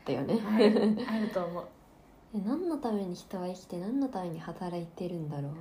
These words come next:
Speaker 2: そうだね。
Speaker 1: っていうのは。
Speaker 2: うん。エリカもね、一回、
Speaker 1: うん。うん。うん。
Speaker 2: 波があった時が。
Speaker 1: うん。波あった時こそ考えるよね。
Speaker 2: 考える。
Speaker 1: 一回立ち止まった。あれ？
Speaker 2: すっごい。
Speaker 1: みたいな。
Speaker 2: うん。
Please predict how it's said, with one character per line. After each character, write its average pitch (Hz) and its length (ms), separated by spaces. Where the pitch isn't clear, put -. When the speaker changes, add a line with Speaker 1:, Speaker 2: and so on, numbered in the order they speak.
Speaker 2:
そ 240 280
う - 20
だ 180 100
ね。 180 220
Speaker 1:
っ - 20
て - 80
い 165 360
う - 120
の 165 140
は。 151 180
Speaker 2:
う 208 40
ん。 185 120
エ 277 100
リ 262 100
カ - 80
も 180 120
ね、 196 220
一 185 140
回、 196 300
Speaker 1:
う 185 40
ん。 180 40
う 180 40
ん。 165 240
う 175 40
ん。 165 180
Speaker 2:
波 208 240
が 175 120
あ - 40
っ 180 60
た - 100
時 - 260
が。 180 100
Speaker 1:
う - 20
ん。 175 320
波 320 240
あ 254 40
っ 247 100
た 247 100
時 214 240
こ 202 100
そ 170 120
考 185 280
え 185 80
る 160 60
よ 151 100
ね。 151 180
Speaker 2:
考 - 120
え 208 100
る。 196 180
Speaker 1:
一 214 140
回 254 180
立 240 260
ち - 20
止 233 60
ま 233 100
っ 220 40
た。 - 160
あ - 520
れ？ 277 80
Speaker 2:
す - 40
っ - 0
ご - 0
い。 - 20
Speaker 1:
み 190 80
た 214 140
い - 120
な。 - 60
Speaker 2:
う 214 40
ん。 208 280